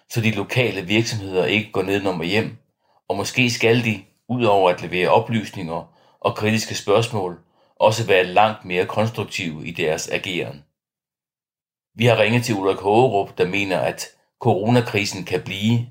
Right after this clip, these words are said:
og jeg citerer, "journalistikkens genfødsel", og vi taler med to medier, der har taget helt nye initiativer. Og så har coronavirusen også ramt mediemøllen.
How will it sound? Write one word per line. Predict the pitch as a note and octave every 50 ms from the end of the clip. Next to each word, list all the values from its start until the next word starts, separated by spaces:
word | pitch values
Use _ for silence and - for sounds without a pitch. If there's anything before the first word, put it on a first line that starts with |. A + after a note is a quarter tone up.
| _ -
og | F2 F#2
jeg | F#2 F2
citerer, | - - F#2+ - - B2 B2 A2 F#2 E2+ E2+ E2 - _ _ _ _ _ _ _ _ _ _ - - -
"journalistikkens | A2+ G2+ F#2+ G2 G2 - - A2+ A#2 A2+ A#2+ A#2 G#2+ - - - - - - -
genfødsel", | G2+ G#2 A2+ A2+ - A2+ F#2 E2+ - - E2+ E2 E2 _ _ _ _ _ _ _ _ _ _ _ _ -
og | - F2+
vi | G2
taler | F2 - - C3 B2+ G#2 G2 F2+ F2+ - -
med | D#2 F2 E2+
to | - - C#3 B2
medier, | G2+ G#2 G#2+ A2 G#2 - G2 F#2+ F2+ F2 - _ _ _ _ _ _ _ -
der | G2 F#2+
har | F#2+ F#2
taget | - - G2+ G2 F#2+ G2 -
helt | - C#3 C#3+ B2 - F#2
nye | F#2+ F2+ F2+ F2+ F#2+ - -
initiativer. | E2 F2 F2 E2 - - G2 F#2 E2+ - - - E2+ D#2+ C#2+ A#1+ - - _ _ _ _ _ _ _ _ _ _ _ _ _ _ _ _ _ _ _ -
Og | - -
så | - B2 A#2+
har | B2 A#2 A2+
coronavirusen | - B2 A2 G2 G#2 A2 B2+ C#3 C3+ - G#2 G#2 G2+ G#2 F#2+ F#2+ F#2 - - F#2+ C#2
også | D2+ G#2+ G#2+ G#2 A2
ramt | - F#2 F#2 F#2 F2+ - - -
mediemøllen. | F2+ G2 G2 - F2 F2+ F2+ F2 E2+ D#2+ E2+ E2+ E2 D#2+